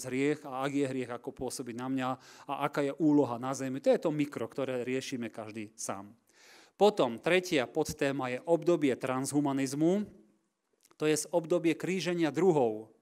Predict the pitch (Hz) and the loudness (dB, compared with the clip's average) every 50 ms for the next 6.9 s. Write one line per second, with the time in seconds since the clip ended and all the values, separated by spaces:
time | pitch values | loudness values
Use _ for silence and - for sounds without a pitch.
0 | _ _ _ - - - _ - 143 135 170 190 196 202 196 190 151 139 165 180 | _ _ _ -20 -20 -20 _ -10 -4 2 4 4 4 4 4 0 2 2 2 2
1 | 170 156 147 143 - 156 156 147 - - - 185 175 - - - 185 175 170 147 | 4 2 0 0 0 -2 -2 -2 -4 -4 -8 -8 -8 -6 -4 -2 0 0 0 0
2 | 135 156 156 175 165 - - - 175 143 143 143 156 160 170 170 160 139 127 - | 0 -2 -2 -2 -2 -4 -4 -4 -2 0 0 0 2 2 2 2 2 0 0 -2
3 | 143 127 123 120 117 117 120 135 131 - - - 131 - - 156 151 170 175 151 | 0 0 0 0 0 0 -2 -2 -4 -6 -6 -6 -6 -6 -4 -2 -2 -2 -2 -2
4 | 147 160 156 147 135 135 - - - - - - 143 139 135 - 151 156 165 147 | -2 -2 0 0 -2 -4 -8 -16 -20 -20 -10 -6 -4 -4 -2 0 0 2 2 2
5 | 139 156 151 143 135 139 156 160 151 139 151 143 - - 147 147 156 151 160 156 | 2 2 2 4 4 4 4 4 4 2 0 -4 -4 -2 0 2 2 2 2 0
6 | 160 165 170 165 147 131 131 131 139 139 139 143 139 - 160 156 156 160 | -2 -4 -6 -6 -6 -6 -4 -2 -2 -2 -2 -2 -4 -4 -2 -2 -2 -2